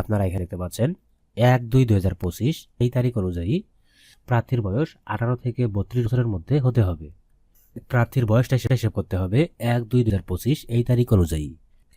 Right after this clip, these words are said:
এই পদগুলোতে আবেদন শুরু হবে এগারো দুই দুই হাজার পঁচিশ সকাল নয়টা হতে, অর্থাৎ গতকাল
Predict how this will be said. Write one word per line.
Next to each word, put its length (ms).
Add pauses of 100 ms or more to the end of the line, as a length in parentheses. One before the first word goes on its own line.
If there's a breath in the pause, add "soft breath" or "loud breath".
এই 160
পদগুলোতে 420 (120)
আবেদন 240 (100)
শুরু 220
হবে 200 (640)
এগারো 360
দুই 120
দুই 120
হাজার 160
পঁচিশ 360 (480)
সকাল 340
নয়টা 240
হতে, 200 (360)
অর্থাৎ 380 (560)
গতকাল 340